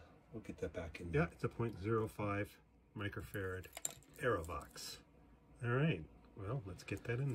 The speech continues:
there. Now, because of the amount of stuff that is soldered to these posts, and one of the beauties of wire to, of, uh, point-to-point wiring is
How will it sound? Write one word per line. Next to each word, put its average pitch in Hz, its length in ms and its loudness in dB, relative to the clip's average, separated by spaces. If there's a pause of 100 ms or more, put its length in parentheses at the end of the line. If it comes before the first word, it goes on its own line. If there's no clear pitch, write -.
(120)
there. 151 120 10
Now, 151 60 12
because 165 420 6
of 131 140 8
the 120 240 10 (480)
amount 127 300 2
of 110 100 0
stuff - 540 2 (100)
that 107 180 -2 (120)
is 104 320 -2 (140)
soldered 113 640 0
to 104 160 -6
these 104 260 0 (180)
posts, 113 460 2 (500)
and 120 100 8
one 156 120 12
of 107 120 10
the 90 60 0
beauties 127 400 10
of 95 240 4 (440)
wire 104 300 2
to, 104 340 -2
of, 95 200 2
uh, 87 140 2 (120)
point-to-point 101 520 2 (560)
wiring 98 600 4 (720)
is - 440 8